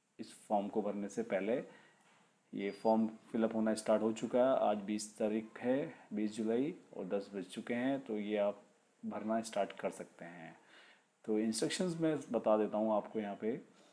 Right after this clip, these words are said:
Instruction हिंदी और English दोनों में लिखे हुए हैं, आप जिसमें comfortable हैं उसमें आप देख सकते हैं। तो ये कुछ general instructions हैं, मैं यहाँ पे जो important instructions हैं वो आपको बता देता हूँ।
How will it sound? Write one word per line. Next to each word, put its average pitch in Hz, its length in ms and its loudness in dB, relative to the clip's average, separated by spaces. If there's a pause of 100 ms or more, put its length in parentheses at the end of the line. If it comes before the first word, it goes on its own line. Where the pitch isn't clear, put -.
(240)
Instruction 156 580 -2
हिंदी 160 300 2
और 180 120 6
English 156 240 2
दोनों 117 280 2
में 113 120 2
लिखे 110 220 -2
हुए 117 200 0
हैं, 127 140 0
आप 123 200 0
जिसमें 107 280 -6
comfortable 98 540 -4
हैं 107 140 -4
उसमें 110 280 -6
आप - 220 -6 (340)
देख 107 360 0
सकते - 320 -12
हैं। 87 340 -8 (760)
तो 104 280 0
ये 110 180 2
कुछ 113 160 2
general 113 280 6
instructions 127 580 2
हैं, 139 100 4
मैं 135 140 6
यहाँ 120 120 6
पे 113 160 -2
जो 110 160 0
important 104 440 0
instructions 113 540 -4
हैं 117 80 0
वो 110 120 0
आपको 101 240 -2
बता 101 200 -2
देता 110 220 0
हूँ। 131 260 0